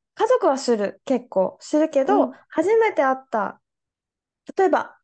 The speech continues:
Speaker 1: ロブちゃんとうないが、ロブちゃんもスペイン人で、
Speaker 2: <laughs> ごめん、ちょっと想像しちゃったら笑っちゃうかも。
Speaker 1: <laughs> 初めて会ったとしたらしないの、握手。
Speaker 2: そっか。
Speaker 1: だけど、友達になったら次からはハグ、キスみたいな。キスってかハグかな、多分。久しぶりみたいなハグを多分する。
Speaker 2: うん。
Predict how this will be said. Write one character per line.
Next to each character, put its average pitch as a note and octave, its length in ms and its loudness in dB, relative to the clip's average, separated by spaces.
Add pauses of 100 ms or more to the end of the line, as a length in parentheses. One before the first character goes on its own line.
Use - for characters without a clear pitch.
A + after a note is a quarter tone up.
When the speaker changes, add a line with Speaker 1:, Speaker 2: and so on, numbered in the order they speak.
Speaker 1:
ロ B3+ 220 2
ブ F4 160 0
ち - 80 -6
ゃ C#4 100 2
ん B3 60 0
と A3+ 120 -2
う B3+ 100 2
な B3 200 0
い G#3 120 -6
が、 G3+ 180 -8
ロ B3 120 0
ブ C#4+ 80 -4
ち C#4 80 -4
ゃ C4 80 0
ん - 40 2
も E4+ 80 2
ス E4 120 -6
ペ A#3 80 -2
イ A#3 100 0
ン A3+ 100 -6
人 A3+ 240 -8
で、 - 20 -8
Speaker 2:
<laughs> E4 60 -4
ご E4+ 80 0
め D#4 120 0
ん、 - 20 -2
ち E4 80 0
ょ E4 40 2
っ E4+ 40 -2
と G#4 100 2
想 D#4 40 -2
像 G#4 340 6
し A4 140 2
ち G#4+ 100 4
ゃ - 20 4
っ - 40 -16
た D#4 120 0
ら C#4 80 2
笑 F#4+ 240 6
っ - 80 -4
ち - 60 -10
ゃ D#4+ 100 -2
う F4+ 60 0
か B3+ 140 -4
も。 G#3+ 120 -8
Speaker 1:
<laughs> - 1000 -10
初 F#4+ 200 0
め G4 300 -2
て - 200 0
会 E4+ 180 2
っ E4+ 80 -4
た E4 140 2
と E4 120 0
し E4 80 -6
た A4+ 100 2
ら F4 60 0
し C#4+ 180 -2
な C4 140 2
い A#3+ 60 2
の、 G3+ 160 -2
握 B3 140 -8
手。 - 340 -8
Speaker 2:
そ D4+ 140 -4
っ D4 60 -10 (180)
か。 C4 200 -6
Speaker 1:
だ B3 180 -4
け D#4 100 -2
ど、 F#4+ 200 0
友 D#4 260 2
達 F#4 240 -2
に F#4 120 2
な G4 140 0
っ G4 80 -12
た F4+ 140 0
ら F4 80 2
次 C#4+ 220 0
か B3+ 140 0
ら A3 80 2
は G#3 100 -2
ハ A3 160 -2
グ、 G3 100 -4
キ G#3+ 140 -10
ス G3+ 160 -10
み G3+ 140 -10
た G#3 100 -6
い G#3+ 60 -8
な。 - 200 -8 (140)
キ G#4+ 140 -6
ス F4 80 -6
っ - 20 -2
て G#3+ 80 -4
か - 100 -6
ハ F4 140 -2
グ F4 140 0
か - 140 -12
な、 - 100 -8
多 G3+ 120 -6
分。 F#3+ 180 -8 (220)
久 - 280 -6
し F4+ 120 -6
ぶ D#4 140 -4
り D4 140 -4
み C4+ 80 -4
た A#3 100 -4
い A#3 60 -4
な A3+ 80 -4
ハ A#3 160 -2
グ G#3+ 100 -2
を G#3 80 -2
多 G#3+ 140 -4
分 G3 160 0
す G#3 180 0
る。 A#3 80 0
Speaker 2:
う B3+ 60 -2
ん。 B3+ 60 -8